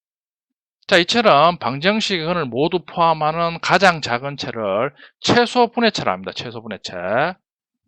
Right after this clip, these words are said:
에프엑스는 X의 제곱 마이너스 이 곱하기 X의 제곱 마이너스 삼의 최소 분해체를 한번 구해보겠습니다.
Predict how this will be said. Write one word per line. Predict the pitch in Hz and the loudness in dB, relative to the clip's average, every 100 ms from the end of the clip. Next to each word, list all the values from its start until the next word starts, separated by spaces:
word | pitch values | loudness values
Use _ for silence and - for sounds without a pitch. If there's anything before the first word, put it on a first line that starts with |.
| _ _ _ _ _ _ _ _ _ _ _ - | _ _ _ _ _ _ _ _ _ _ _ -4
에프엑스는 | 185 226 226 - 147 131 139 | 0 2 2 0 0 0 2
X의 | 202 - 170 | 0 0 -2
제곱 | 147 147 | -2 -4
마이너스 | 139 123 160 - | 0 2 0 -2
이 | 139 | -6
곱하기 | 127 - 143 143 160 160 | -8 -4 -2 -2 -2 -2
X의 | - 156 | -2 -2
제곱 | 127 123 143 147 | -4 -4 -4 -2
마이너스 | 107 139 165 139 | 0 0 -2 -6
삼의 | - 180 101 95 120 170 214 - - _ | -8 -4 -2 0 2 2 0 -4 -20 _
최소 | - 196 202 185 | -2 0 0 -2
분해체를 | 190 160 117 | -2 -4 -4
한번 | 98 | -8
구해보겠습니다. | - 135 110 95 123 123 78 87 110 139 | -6 -6 -6 -8 -10 -8 -8 -4 -2 -2